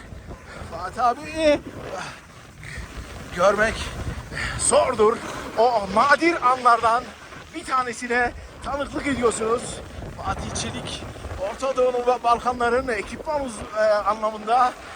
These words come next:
en iyi, e, uzmanlık alanlarından en iyilerinden biridir. Malzeme seçiminde, ayak seçiminde, port seçiminde, kıyafet seçiminde, ekipman seçiminde deli olan Fatih abi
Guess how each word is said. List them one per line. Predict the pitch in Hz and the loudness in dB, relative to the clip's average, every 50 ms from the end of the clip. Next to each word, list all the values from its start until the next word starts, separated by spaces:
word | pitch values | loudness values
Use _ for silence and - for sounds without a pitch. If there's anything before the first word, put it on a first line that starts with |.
| - - - - 202 | -16 -16 -12 -8 -6
en | 233 254 | -6 -4
iyi, | 240 233 233 233 226 196 - - - - - - - - - - - - | -2 0 2 2 0 0 -4 -12 -16 -18 -18 -18 -18 -18 -18 -16 -12 -6
e, | 190 190 190 185 185 185 185 185 185 185 185 185 185 185 185 185 170 - - - - - - - - - - - - - - - - - - - - - - - - - - - - - - - - - - | -4 -4 -2 -2 0 0 0 2 2 2 2 2 2 0 0 -2 -4 -6 -8 -10 -12 -14 -16 -16 -16 -14 -8 -6 -6 -4 -4 -6 -8 -8 -8 -10 -10 -10 -10 -10 -10 -10 -10 -12 -12 -10 -10 -10 -8 -6 -4
uzmanlık | 196 190 220 240 247 254 254 214 | -4 -2 -2 0 0 0 2 4
alanlarından | 233 233 226 220 220 220 208 202 202 202 202 214 240 233 220 190 208 | 4 4 6 6 6 4 4 4 4 2 2 2 2 2 0 0 0
en | 233 247 | 0 0
iyilerinden | 277 277 262 247 240 233 226 220 220 226 226 | 2 2 4 6 6 4 4 2 0 0 0
biridir. | 220 226 226 226 214 240 254 | 0 0 0 0 0 0 0
Malzeme | 220 208 208 220 220 220 254 277 247 | 2 4 4 4 4 2 0 -2 -2
seçiminde, | - 262 - - 220 214 208 196 190 190 190 208 233 247 269 - - - - - - - - - - - - - - - - - - - 143 | -2 -4 -4 -4 -2 -2 -2 0 2 2 2 2 2 0 -2 -6 -6 -8 -8 -8 -8 -10 -10 -12 -12 -12 -12 -14 -14 -16 -16 -16 -16 -12 -10
ayak | 147 175 170 | -8 -8 -8
seçiminde, | - - 156 - - 165 156 156 156 | -8 -10 -10 -10 -10 -12 -12 -10 -8
port | 156 143 - - - - - | -8 -8 -8 -8 -10 -10 -10
seçiminde, | - - - - - - 185 180 185 190 202 | -10 -10 -10 -10 -10 -8 -6 -4 -4 -4 -4
kıyafet | - - - - - - - - - - - - 165 - - - - - | -6 -8 -10 -10 -10 -10 -8 -8 -8 -8 -10 -10 -10 -10 -10 -10 -10 -10
seçiminde, | - - - - - | -12 -12 -10 -8 -6
ekipman | 277 269 - 339 - - 339 294 302 | -2 0 0 0 0 0 -2 -2 -2
seçiminde | 254 - 240 220 - 214 196 185 180 185 185 214 240 254 247 - - - - - - - - - - - | -2 -4 -6 -6 -6 -6 -6 -6 -2 0 0 0 0 -2 -4 -6 -12 -14 -14 -12 -12 -10 -10 -10 -8 -8
deli | - - - - - - | -8 -8 -8 -8 -6 -2
olan | 127 151 165 175 - - - - - - - - - - - | -2 -2 -2 -2 -6 -8 -10 -10 -10 -10 -12 -12 -14 -12 -8
Fatih | - - - - - - 110 110 | -6 -6 -4 -4 -6 -4 -4 -4
abi | 110 - - 165 | -4 -6 -6 -10